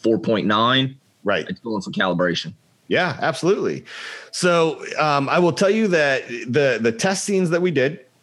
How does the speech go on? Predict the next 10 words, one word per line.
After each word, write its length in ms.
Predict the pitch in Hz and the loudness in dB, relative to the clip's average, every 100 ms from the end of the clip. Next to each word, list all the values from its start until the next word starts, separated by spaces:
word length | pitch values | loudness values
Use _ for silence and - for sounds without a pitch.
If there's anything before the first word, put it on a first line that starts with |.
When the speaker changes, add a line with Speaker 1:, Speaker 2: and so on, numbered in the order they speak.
| _ _ - | _ _ -2
Speaker 2:
uh, 340 | 113 113 107 | 2 2 2
we 120 | 113 127 | 0 0
flew 220 | - 143 | 0 -2
the 120 | 127 | 0
drone 480 | 107 127 127 127 127 | 0 0 2 0 0
at 580 | 82 107 107 104 101 - | -2 0 0 0 -2 0
almost 300 | 165 202 156 | 0 0 0
two 120 | - | 0
hundred 240 | 160 151 135 | 0 0 -2
feet, 320 | 131 147 | -4 -4